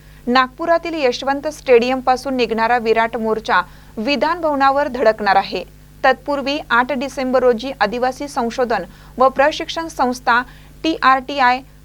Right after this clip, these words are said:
पुणे येथील अकरा नोव्हेंबरच्या मोर्चा संदर्भात जाब विचारून नागपूरकडे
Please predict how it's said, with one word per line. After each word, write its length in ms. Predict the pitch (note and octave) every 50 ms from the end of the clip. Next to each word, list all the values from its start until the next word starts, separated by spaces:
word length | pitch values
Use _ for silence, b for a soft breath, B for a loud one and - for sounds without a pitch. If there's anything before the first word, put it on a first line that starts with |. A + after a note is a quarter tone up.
| - -
पुणे 300 | C4+ C4+ C4 C#4 C#4 C4+
येथील 280 | C4+ C4+ C4+ C4+ C#4 C#4+ C#4+ -
अकरा 320 | A#3 A#3+ - C4+ C#4+ D4+
नोव्हेंबरच्या 720 | D#4+ D4+ B3+ A3+ C4 C4 B3+ B3+ B3 B3 A#3+ - C#4 C#4+
मोर्चा 380 | C4+ A#3 A3 G#3+ G#3+ - B3+ B3+
संदर्भात 520 | - - A#3+ A3+ A3+ A#3 A#3 A3+ A#3 B3 A3 G3+
जाब 220 | A#3+ G#3+ A3+ A3
विचारून 400 | G#3+ A#3 A3 - A#3+ A3 G#3+ F#3+ F3 - B B B B B A3+
नागपूरकडे 800 | A#3 B3+ B3 A#3+ - - D#4+ E4+ E4+ E4 - D4 C4 B3 B3